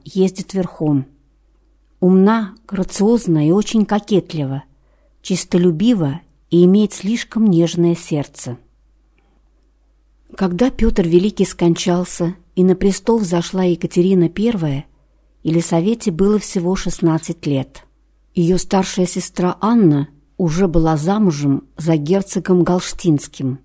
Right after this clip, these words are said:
так что у Екатерины оставалась лишь забота о браке младшей дочери. Женихов у Елисаветы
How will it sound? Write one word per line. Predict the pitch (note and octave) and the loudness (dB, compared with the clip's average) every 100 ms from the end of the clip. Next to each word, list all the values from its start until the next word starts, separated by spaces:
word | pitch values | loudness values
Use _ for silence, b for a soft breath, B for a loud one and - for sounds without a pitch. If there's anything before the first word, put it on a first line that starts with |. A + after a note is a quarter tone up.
| _ _ _ | _ _ _
так | - F3 - | -4 -4 -4
что | - F3 | -2 0
у | F3+ | 0
Екатерины | F#3 E3+ - F#3 - F#3 A#3+ G3+ C#3 E3 _ _ _ _ - | 0 -2 -2 -4 -2 -2 2 2 0 -4 _ _ _ _ -8
оставалась | F3 - F#3 G3 A#3+ B3 - - | -8 -2 0 2 2 0 -2 -2
лишь | G3 F#3 - | 0 0 -2
забота | F3 E3 G3 B3 - C3+ - | -2 -2 0 -2 -2 -8 -8
о | - | -6
браке | D#3 F#3 G#3 - | -2 0 0 0
младшей | G3+ D#3 D#3+ - E3+ | 0 0 -2 -4 -6
дочери. | D#3 C#3+ - - C3+ - _ _ _ _ _ _ _ _ - | -2 -4 -4 -10 -10 -10 _ _ _ _ _ _ _ _ -10
Женихов | E3 F#3 F#3+ - B3+ B3 | 0 4 4 2 -2 -2
у | - | -4
Елисаветы | - E3 E3 F3+ E3+ E3 C#3+ D3+ C#3 | -2 0 0 0 0 0 -4 -8 -12